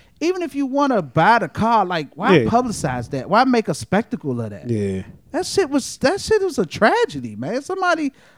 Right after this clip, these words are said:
Speaker 1: lost their life.
Speaker 2: Yeah.
Speaker 1: You know, and, and, and the whole world watched it. You know what I'm saying? Well, not
Speaker 2: Fact.
Speaker 1: watched it, but,
Speaker 2: Yeah.
Speaker 1: you know, we seen, like, come on, man. That's just, it's
Speaker 2: What
Speaker 1: terrible.
Speaker 2: would be,
Speaker 1: That's terrible.
Speaker 2: would it be an issue having it in a museum?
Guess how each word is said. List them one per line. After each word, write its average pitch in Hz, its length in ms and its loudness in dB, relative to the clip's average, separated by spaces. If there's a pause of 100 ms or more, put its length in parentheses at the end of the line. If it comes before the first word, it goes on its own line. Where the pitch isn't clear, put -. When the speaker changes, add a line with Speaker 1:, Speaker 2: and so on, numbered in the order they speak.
Speaker 1:
lost 233 340 2
their 185 200 0
life. 139 600 -6 (180)
Speaker 2:
Yeah. 85 300 -8 (160)
Speaker 1:
You 190 140 2
know, 180 400 2
and, 185 260 -2
and, 180 240 -6
and 175 180 -6
the 147 120 -2
whole 240 320 4
world 247 320 6
watched 233 400 -2
it. 120 100 -12 (100)
You 214 120 -2
know 214 80 -2
what 214 60 -2
I'm 202 40 -8
saying? - 160 -4
Well, 165 80 2
not 127 140 4
Speaker 2:
Fact. 120 100 0
Speaker 1:
watched 147 220 -4
it, 120 60 -10
but, 117 180 0
Speaker 2:
Yeah. 98 180 -4
Speaker 1:
you 262 100 0
know, 233 120 2
we 214 180 -2
seen, 269 460 -4
like, 247 240 -6
come - 280 -8
on, 202 200 -4
man. 269 260 -2
That's 359 160 -12
just, - 320 -6
it's 247 240 -6
Speaker 2:
What 170 80 6
Speaker 1:
terrible. 220 240 10
Speaker 2:
would 208 240 12
be, 208 120 10
Speaker 1:
That's 185 120 4
terrible. 180 300 12
Speaker 2:
would 202 160 12
it 180 120 8
be 185 180 10
an 170 60 0
issue 185 360 10
having 170 320 10
it 160 100 6
in 170 100 6
a 165 60 10
museum? 165 600 8